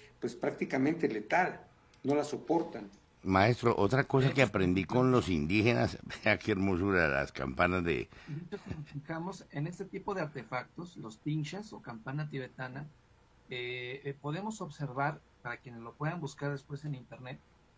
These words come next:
Speaker 3: tiene unos símbolos normalmente que representan el mantra Om, que es un, es el padre de todos los mantras, y que ese sonido que generan, este sonido,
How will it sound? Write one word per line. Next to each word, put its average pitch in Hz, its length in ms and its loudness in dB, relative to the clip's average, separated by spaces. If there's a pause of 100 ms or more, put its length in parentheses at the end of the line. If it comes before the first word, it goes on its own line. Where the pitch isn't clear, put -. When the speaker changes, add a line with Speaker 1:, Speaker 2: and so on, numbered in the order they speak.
(240)
Speaker 3:
tiene 180 240 -4
unos 170 260 -4
símbolos 147 520 -4
normalmente 135 720 -8
que 113 140 -16
representan 123 640 -14
el 113 100 -10
mantra 120 440 -10
Om, 147 240 0 (720)
que 143 80 -4
es 160 220 -8
un, 180 260 -4 (180)
es - 180 -10
el 156 100 -8
padre 165 300 -4
de 156 40 -8
todos 165 160 -4
los 180 120 -6
mantras, 156 440 -6
y 151 80 -12
que 151 280 -6
ese 214 180 -10
sonido 170 460 -8
que 127 120 -10
generan, 127 460 -8
este 175 300 -6
sonido, 123 320 -10